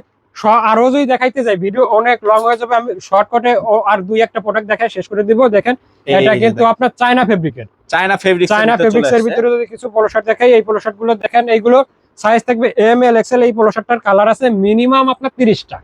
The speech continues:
Speaker 2: মিনিমাম তিরিশটা।
Speaker 1: মিনিমাম তিরিশটা। দেখেন,
Speaker 2: এই
Speaker 1: এগুলোর
Speaker 2: যে দেখেন।
Speaker 1: মাত্র দুইশো পঞ্চাশ টাকায় আমাদের কাছ থেকে নিতে
Speaker 2: মাত্র
Speaker 1: পারবে।
Speaker 2: দুইশো পঞ্চাশ?
Speaker 1: মাত্র দুইশো পঞ্চাশ টাকায় আমাদের কাছ থেকে এই পোলো শার্ট গুলো নিতে পারবে।
Speaker 2: একদম দেখেন।
Speaker 1: দেখেন, যদি কিছু কালার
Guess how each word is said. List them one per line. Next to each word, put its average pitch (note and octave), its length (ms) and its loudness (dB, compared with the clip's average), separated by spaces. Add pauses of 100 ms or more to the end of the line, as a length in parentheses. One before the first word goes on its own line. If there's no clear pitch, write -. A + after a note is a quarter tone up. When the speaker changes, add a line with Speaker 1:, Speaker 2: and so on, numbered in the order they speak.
Speaker 2:
মিনিমাম A#3+ 500 2
তিরিশটা। G3 320 0
Speaker 1:
মিনিমাম C4 380 4
তিরিশটা। G3+ 400 0
দেখেন, D3 340 -2 (600)
Speaker 2:
এই F#3+ 80 2
Speaker 1:
এগুলোর G#3+ 240 4
Speaker 2:
যে A#3+ 60 4
দেখেন। G3 140 -2
Speaker 1:
মাত্র A3+ 300 -2 (160)
দুইশো A#3+ 300 0
পঞ্চাশ A#3 320 -2
টাকায় A3+ 200 -2
আমাদের G#3+ 240 2
কাছ G3 140 0
থেকে G3 120 0
নিতে E3+ 180 0
Speaker 2:
মাত্র C#3 240 0
Speaker 1:
পারবে। A3 120 2
Speaker 2:
দুইশো A3 240 0
পঞ্চাশ? F#3+ 380 2
Speaker 1:
মাত্র G#3 220 0 (100)
দুইশো A3+ 320 0
পঞ্চাশ A3 260 -2
টাকায় A3+ 180 0
আমাদের G#3+ 240 0
কাছ G#3 140 -4
থেকে A#3+ 140 -2
এই A#3 80 4
পোলো G3+ 180 2
শার্ট F#3 160 -4
গুলো G3+ 160 4
নিতে F3+ 200 0
পারবে। A#2 340 -12
Speaker 2:
একদম C3 440 -2
দেখেন। B2 160 2
Speaker 1:
দেখেন, F3 220 0
যদি F3+ 200 2
কিছু F3 220 -10
কালার E3 220 0